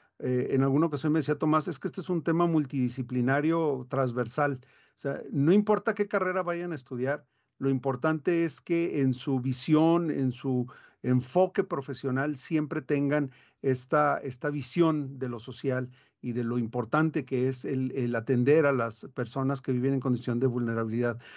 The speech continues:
Tomás, yo te agradezco muchísimo el que nos hayas acompañado el día de hoy. Ha sido un excelente programa y pues,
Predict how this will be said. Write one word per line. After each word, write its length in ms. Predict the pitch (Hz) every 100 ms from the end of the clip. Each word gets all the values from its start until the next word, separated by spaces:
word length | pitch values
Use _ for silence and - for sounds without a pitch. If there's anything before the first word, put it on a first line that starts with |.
| -
Tomás, 260 | 170 165 175
yo 120 | 185
te 80 | 208
agradezco 420 | 190 165 156 190
muchísimo 800 | 165 127 160 - 196 185 196 190
el 220 | 147 127
que 140 | 139 127
nos 180 | 123
hayas 180 | 151 151
acompañado 460 | - 127 123 123 143
el 80 | 143
día 160 | 143
de 80 | 143
hoy. 320 | 143 180 190 - - -
Ha 120 | 131
sido 460 | 143 143 151 147 139
un 200 | 135 143
excelente 600 | 143 135 - 131 143 139
programa 580 | 135 123 127 156 190 156
y 140 | 123
pues, 280 | 117 113